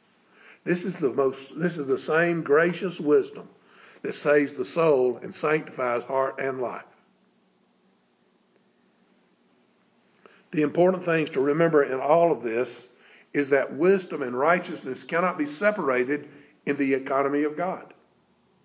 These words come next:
You cannot have the wisdom of God and then live a life that is full of unrighteous activities. You see, the wisdom that comes from God comes from a truly holy and perfect character.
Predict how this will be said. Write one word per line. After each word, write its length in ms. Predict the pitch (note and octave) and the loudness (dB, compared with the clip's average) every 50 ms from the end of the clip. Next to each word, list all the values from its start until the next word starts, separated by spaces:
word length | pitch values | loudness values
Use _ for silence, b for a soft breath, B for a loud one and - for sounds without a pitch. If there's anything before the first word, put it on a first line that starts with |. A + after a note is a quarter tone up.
| _ _ _ _ _ b b b b b b b | _ _ _ _ _ b b b b b b b
You 120 | - C3+ C3+ | -12 -12 -8
cannot 400 | - - D#3+ D#3+ E3+ E3+ E3 D3+ | -4 0 2 2 2 2 2 2
have 220 | D#3 D#3+ D#3 D3+ | 2 0 2 2
the 60 | D#3 | 0
wisdom 420 | D3 C#3+ D3+ D3+ D3 D3+ D3+ C3 C3+ | 2 2 2 2 0 -2 -4 -6 -6
of 100 | C3 B2 | -4 -2
God 440 | C3+ C3 C#3+ D3+ D#3+ F3 F#3+ F3+ B B B B - | 0 2 4 4 4 2 0 -2 B B B B -12
and 140 | A#2+ C3 C3+ | -10 -4 0
then 280 | D3+ D3+ C#3+ B2+ C3 | 0 0 0 0 0
live 180 | C#3+ D#3+ D#3+ D3 | 2 2 2 2
a 40 | C#3 | 0
life 460 | C3 C3+ C3 C3+ C3+ D3 D#3+ D#3+ D#3+ - B B B B B - | -2 -2 0 0 0 0 0 -2 -6 -10 B B B B B -6
that 120 | C#3 C#3 | -4 -4
is 120 | C3+ B2 - | -4 -6 -6
full 300 | - - D3+ D3+ D#3 C#3+ | -2 0 2 2 2 2
of 140 | D3+ D3+ - - - | 0 -4 -8 -10 -8
unrighteous 600 | - D#3+ D#3 D3 C#3+ D3 D3 D3 F#3 F#3 - - | -6 -2 2 4 4 4 2 0 -4 -10 -12 -8
activities. 800 | - D3+ D3 C3+ - - D3+ C3 - - - - - - - _ _ _ _ _ _ _ _ _ _ _ _ _ _ _ _ _ _ _ _ _ _ _ _ _ _ _ _ b b b b b b b b | -6 -6 -6 -4 -2 0 0 0 -2 -4 -14 -18 -20 -20 -20 _ _ _ _ _ _ _ _ _ _ _ _ _ _ _ _ _ _ _ _ _ _ _ _ _ _ _ _ b b b b b b b b
You 100 | - C#3 C3+ | -14 -12 -12
see, 300 | - - F#3 F#3 F#3+ G3 | -8 -2 0 2 2 2
the 120 | E3+ D#3+ | 2 2
wisdom 440 | D3+ D#3 D#3+ E3+ D#3+ D#3+ D#3 C#3 C3 | 2 2 2 2 0 -4 -8 -4 -4
that 160 | C#3+ C3+ - | -4 -4 -2
comes 320 | - D3+ D#3 D#3 D3+ D3 | 0 0 2 2 0 -2
from 220 | D3+ D3+ C#3 C3+ C3+ | -6 -8 -8 -6 -2
God 460 | C3+ C#3 C#3 C#3+ C#3+ D3 D#3 D#3+ D#3 B B B B - | 0 2 4 4 4 2 2 0 -2 B B B B -6
comes 280 | - D#3+ D3+ D3 D3 D3 | -2 0 0 0 0 -4
from 160 | - C#3 C3 | -6 -6 -6
a 80 | B2 A#2 | -6 -6
truly 340 | - - D#3+ D#3+ D#3+ D3+ | -4 -2 0 2 2 0
holy 380 | C3+ - D3 D3+ D#3+ D#3+ E3+ D#3 | 0 2 2 2 2 2 0 -2
and 160 | C3 A2+ G2+ | -6 -6 -4
perfect 340 | - C#3+ C#3 - D#3+ - - | -4 -4 -2 -4 -6 -8 -4
character. 420 | - D3+ C#3+ B2+ G#2 - - - | -2 -2 -2 -2 -4 -8 -14 -20